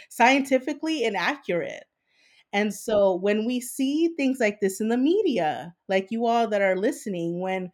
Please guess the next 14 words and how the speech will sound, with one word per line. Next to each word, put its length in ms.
you 140
know, 380
we're 160
having 360
conversations 640
with 140
our 140
neighbors 680
or 60
our 160
friends, 500
like, 260
really, 360
like, 400